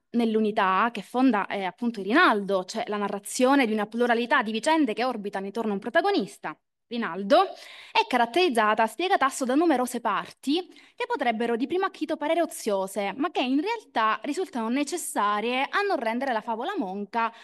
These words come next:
o imperfetta. E questo concetto viene articolato mediante la similitudine fra corpo umano e poema.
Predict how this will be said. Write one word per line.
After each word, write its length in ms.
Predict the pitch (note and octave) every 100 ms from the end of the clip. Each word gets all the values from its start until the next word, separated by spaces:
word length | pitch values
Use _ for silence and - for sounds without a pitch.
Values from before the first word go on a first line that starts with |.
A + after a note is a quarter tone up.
| -
o 180 | - C#4+
imperfetta. 840 | - C#4+ G3+ - F#3 - - G#3+ F#3 _ _ _ _ _ _
E 120 | D4
questo 440 | C#4+ A3+ - A#3 - - -
concetto 460 | - G4+ C#4+ A3+ A#3
viene 140 | A3+
articolato 520 | G#3 - D#4+ B3+ A#3 A3
mediante 440 | A3+ D#4+ A3+ G#3+
la 80 | G#3
similitudine 800 | G#3+ B3 F4 B3+ G#3 G3+ A#3 A3+
fra 140 | C4
corpo 260 | B3 D#4 E4
umano 240 | A3+ G3+
e 60 | G3
poema. 540 | - F#3+ F3+ F#3 F#3+